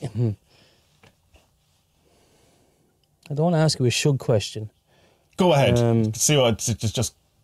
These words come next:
Speaker 2: go with it.
Speaker 1: No, 'cause that's stupid. That's like, sh-, should I share these things? Or, no, no,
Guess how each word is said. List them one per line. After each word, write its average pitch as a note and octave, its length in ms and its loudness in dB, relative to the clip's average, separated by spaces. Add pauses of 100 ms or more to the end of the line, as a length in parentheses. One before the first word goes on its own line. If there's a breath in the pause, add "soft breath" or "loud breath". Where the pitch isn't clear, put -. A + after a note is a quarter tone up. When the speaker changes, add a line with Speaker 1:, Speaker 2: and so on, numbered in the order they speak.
(140)
Speaker 2:
go A2 120 0
with F2+ 160 0
it. - 40 0
Speaker 1:
No, D#4 120 4
'cause - 100 -2
that's A3+ 120 2
stupid. - 480 2
That's C#3+ 220 2
like, C#3 180 2
sh-, - 420 -2
should F3+ 260 2
I F#3+ 80 4
share F#3+ 260 2
these F3 160 2
things? F#3 500 0 (420)
Or, D3+ 220 0
no, A3+ 160 -2
no, A3+ 360 2